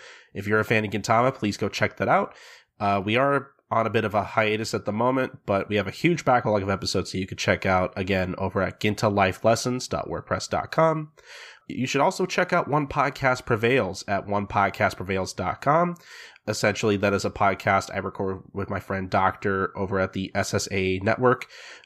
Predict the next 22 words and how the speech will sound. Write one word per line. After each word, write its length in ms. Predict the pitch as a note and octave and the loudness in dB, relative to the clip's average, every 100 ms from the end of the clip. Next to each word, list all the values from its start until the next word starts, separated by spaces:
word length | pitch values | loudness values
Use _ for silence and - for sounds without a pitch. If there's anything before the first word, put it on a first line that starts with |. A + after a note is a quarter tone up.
| _ | _
um, 420 | - F#2+ F2+ F2 - | 2 4 4 0 -8
the 180 | - G2 | -4 0
Ass 160 | F2+ F2+ | 0 2
Backwards 360 | F#2 E2+ F2+ | 0 0 -2
Anime 180 | F#2 F2+ | -4 -6
Podcast, 720 | F2+ G2 F#2 - F#2 F2+ - - - | -2 0 0 2 2 0 -2 -10 -4
about 480 | G#2+ G#2+ G#2 G2+ - | 0 4 4 2 -4
Detective 440 | A2 A2 - G2+ | -2 0 -2 -4
Conan 460 | - A2 G#2 G2+ G2 | 0 2 2 0 -2
slash 300 | - - - | -4 -4 -6
Case 200 | F#2+ - | -8 -2
Closed. 460 | C#3+ C#3 C3 - - - - _ | 2 4 2 -2 -14 -20 -20 _
And 200 | G#2+ G2+ | 0 0
so 280 | - G#2+ G#2 | 2 2 2
I 180 | G2+ A2+ | 2 2
really 300 | C3+ D3 C#3 | 2 2 2
enjoy 180 | B2+ | 2
recording 380 | B2 B2 B2+ A#2 | 0 0 0 2
that 160 | A2+ A2 | 2 2
show 120 | A#2 | 0
in 60 | G#2+ | 0
particular, 680 | G2+ C3 B2 C#3 C#3+ C#3+ | -2 -2 0 0 0 -2